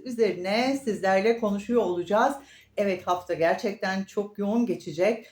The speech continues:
Çünkü hala yeni ayın etkilerini üzerimizde taşıyor olacağız. Balık burcundaki yeni aydan yeni çıktık ama etkileri hala devam ediyor.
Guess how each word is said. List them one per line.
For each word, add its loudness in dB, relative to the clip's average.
Çünkü -10
hala 2
yeni 0
ayın 0
etkilerini -4
üzerimizde -4
taşıyor -4
olacağız. 2
Balık 4
burcundaki -6
yeni 2
aydan 2
yeni 0
çıktık -12
ama -6
etkileri -2
hala 4
devam 2
ediyor. 0